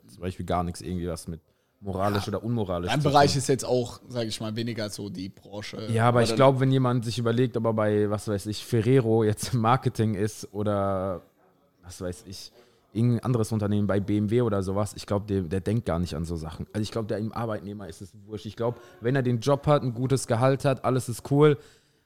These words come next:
Speaker 1: dann finde ich das schön, wenn die mal, was weiß ich, irgend so einen Stiftungslauf machen oder sowas. Das haben wir bei uns im Unternehmen für die Peter Maffay Stiftung, haben wir dann so einen Lauf gemacht und dann irgendwie zehntausend Euro gesammelt. So, das ist so schön.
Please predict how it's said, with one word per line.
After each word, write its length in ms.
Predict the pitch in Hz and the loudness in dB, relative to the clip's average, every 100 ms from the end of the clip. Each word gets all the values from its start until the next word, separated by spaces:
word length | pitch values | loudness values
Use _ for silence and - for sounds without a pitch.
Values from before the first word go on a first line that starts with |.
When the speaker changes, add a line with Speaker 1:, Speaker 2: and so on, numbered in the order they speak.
| _ _ _ | _ _ _
Speaker 1:
dann 140 | 113 123 | 0 2
finde 240 | - 143 | 4 6
ich 40 | 127 | 6
das 100 | - | 6
schön, 200 | 147 139 | 6 6
wenn 100 | 131 | 4
die 40 | |
mal, 320 | 131 123 120 | 6 6 6
was 200 | 120 123 | 6 4
weiß 180 | 123 113 | 2 0
ich, 160 | 120 117 | 0 2
irgend 120 | 127 | 2
so 60 | 117 | 2
einen 80 | |
Stiftungslauf 800 | - - - - 110 - 87 95 | -2 -2 -2 0 -2 2 0 2
machen 300 | 110 98 - | 0 0 0
oder 120 | 104 101 | 0 0
sowas. 360 | 101 107 113 | 0 0 0
Das 180 | 113 107 | -2 0
haben 140 | 110 | 0
wir 80 | 110 | 2
bei 80 | 101 | 2
uns 200 | 113 127 | 0 0
im 120 | 101 | -2
Unternehmen 440 | 95 92 95 101 104 | -2 -2 -2 -2 -4
für 140 | - | -6
die 60 | 101 | -6
Peter 300 | - 110 107 | -2 -2 -2
Maffay 320 | 107 - 87 | -2 -2 -6
Stiftung, 580 | - 87 - 101 104 95 | -6 -10 -6 -4 -2 -2
haben 140 | 98 | -2
wir 60 | 101 | -2
dann 180 | 95 95 | -2 -2
so 100 | 92 | -4
einen 80 | |
Lauf 220 | 95 107 - | -2 -4 -2
gemacht 240 | 113 107 | -2 -2
und 40 | - | -2
dann 100 | 101 | 0
irgendwie 160 | 104 | 0
zehntausend 500 | 98 107 104 98 95 | -2 -2 -2 -2 -2
Euro 200 | 95 101 | -4 -4
gesammelt. 420 | 95 90 78 92 95 - _ _ _ | -4 -6 -6 -6 -8 -14 _ _ _
So, 100 | 107 | -4
das 160 | 107 95 | -4 -2
ist 160 | 123 | -2
so 80 | 120 | -4
schön. 540 | 107 - 135 139 139 | -2 2 4 4 0